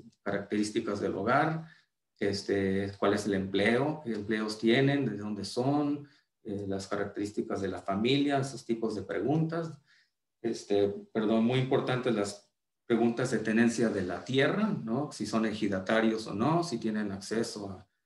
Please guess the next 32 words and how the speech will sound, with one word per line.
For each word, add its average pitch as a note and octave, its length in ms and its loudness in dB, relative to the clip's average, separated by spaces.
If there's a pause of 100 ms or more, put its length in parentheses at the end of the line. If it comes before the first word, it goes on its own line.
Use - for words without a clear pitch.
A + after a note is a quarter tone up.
(300)
a G#2 100 -6
la - 180 -4
tierra, D#3+ 480 4
a A2+ 60 2
los - 180 -2
recursos, D3+ 840 4 (440)
este, G2+ 520 0
si G#2+ 180 0
hay G#2 460 2
parcelas G2+ 420 -2
privadas, C#3+ 600 6
si G2+ 120 -2
ellos G#2 220 -2
tienen G#2+ 260 -6
parcelas A2 400 -2
privadas C3 680 4
o G#2+ 60 -12
están G#2 260 -4
usando G2+ 360 -6
parcelas G2 480 -8
en G2+ 80 -6
uso G2+ 260 -6
común. C#3 420 0 (540)
Esas A#2 220 -6
son G#2+ 160 2
las G2+ 100 0
preguntas G#2 460 0
de F#2+ 80 -2
tenencia G2+ 420 -2
de G2 140 -4
la G2+ 120 -8
tierra. D3 600 0